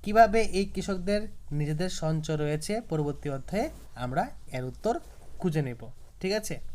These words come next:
তো এই পর্যন্ত আলোচিত কাহিনীর একটু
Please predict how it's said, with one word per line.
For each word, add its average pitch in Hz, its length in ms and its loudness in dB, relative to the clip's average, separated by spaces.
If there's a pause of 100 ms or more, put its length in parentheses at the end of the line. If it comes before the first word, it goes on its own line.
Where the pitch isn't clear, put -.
(3750)
তো 190 380 0 (160)
এই 196 160 2
পর্যন্ত 202 460 0 (400)
আলোচিত 175 380 2
কাহিনীর 180 460 2
একটু 202 520 -4